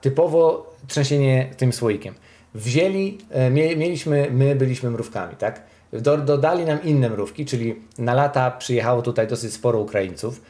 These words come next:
A, też tu pracują, tak, też tutaj robią. Jak przyjechałem tak po paru latach do Polski, to mówię, „Kurna”, wszędzie mówię, e, inny język, mówię, „Wow”.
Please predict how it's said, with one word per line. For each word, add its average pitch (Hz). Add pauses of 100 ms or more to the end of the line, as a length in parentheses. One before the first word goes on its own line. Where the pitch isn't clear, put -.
(240)
A, 101
też 160
tu 131
pracują, 131
tak, 113
też 117
tutaj 95
robią. 107
Jak 104
przyjechałem 113
tak 107
po 104
paru 107
latach 104
do 101
Polski, 104
to 110
mówię, 101
„Kurna”, 123
wszędzie 107
mówię, 98 (460)
e, 104
inny 123
język, 107
mówię, 107
„Wow”. 123